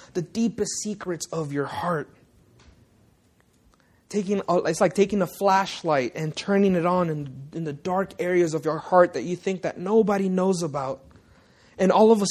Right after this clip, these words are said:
sudden, the word of God comes and flashes that light, showing you that you are not the only one that knows what's there. That God knows every thought, every desire, every action, every plan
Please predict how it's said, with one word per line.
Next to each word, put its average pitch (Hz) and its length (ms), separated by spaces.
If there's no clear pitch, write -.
sudden, 185 280
the 156 80
word 180 240
of 165 180
God 170 320
comes 185 460
and 156 240
flashes 190 540
that 156 200
light, 160 380
showing 196 560
you 147 320
that 147 340
you 180 240
are 185 60
not 190 180
the 185 140
only 190 260
one 196 240
that 185 160
knows 196 300
what's 170 240
there. 185 340
That 147 300
God 185 360
knows 135 600
every 214 320
thought, - 560
every 202 280
desire, 170 680
every 202 340
action, 170 480
every 180 280
plan 175 360